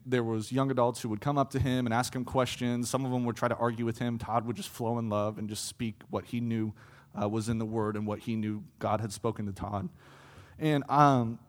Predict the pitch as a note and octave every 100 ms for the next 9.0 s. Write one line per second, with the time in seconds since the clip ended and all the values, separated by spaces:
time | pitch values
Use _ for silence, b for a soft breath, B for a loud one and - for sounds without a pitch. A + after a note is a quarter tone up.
0 | _ D3+ D#3+ F#3+ - F3 D#3+ - F#3+ -
1 | E3+ D3+ C#3+ D3+ C3 C#3+ C#3+ C3+ D3+ D#3+
2 | D3 C3+ B2 B2+ C3+ B2+ A#2 G#2+ - -
3 | - C3 B2 A#2+ B2+ A#2+ A#2+ A2 G#2+ G2+
4 | G2 F#2+ b b b b b b b C#3+
5 | B2+ E3 D#3+ D3 - C#3 C3+ C3 B2 B2+
6 | A#2+ A2+ G#2+ - - _ _ _ _ _
7 | b b b b b _ _ _ _ -
8 | A#2+ C3+ C#3 C3+ C#3 C3 B2+ A2 G#2